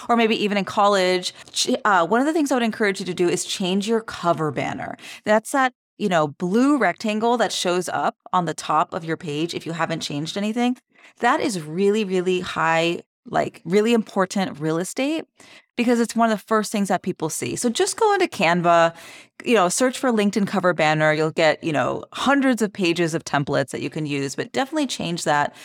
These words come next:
to something that really showcases your brand, right? If, if you're a public speaker, change it to a picture of you speaking.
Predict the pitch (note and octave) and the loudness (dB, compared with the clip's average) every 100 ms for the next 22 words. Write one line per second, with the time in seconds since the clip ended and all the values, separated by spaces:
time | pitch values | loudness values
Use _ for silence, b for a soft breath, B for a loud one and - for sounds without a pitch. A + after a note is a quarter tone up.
0 | B _ - G3 F3+ D#3 D#3+ D3+ - D3 | B _ -6 -2 -2 -2 -2 -2 0 -2
1 | D#3 - D#3 D3+ D3 D3+ C#3+ C3 C#3+ C#3 | -2 0 0 -2 -6 -6 -8 -8 -10 -6
2 | A#2 C2+ - - - - F#3 - F#3 F#3+ | -4 -6 -8 -4 -4 -4 -6 -4 -2 0
3 | F#3 G3+ F#3 - D#4+ E4 D#4 D4+ D4+ G#3 | 0 0 -2 -2 -2 0 2 2 0 -2
4 | F#3+ G3 F#3 F3+ F#3+ D#3+ D#3 - D3 - | -2 -4 -4 -6 -6 -4 -4 -4 -4 -4
5 | - | -8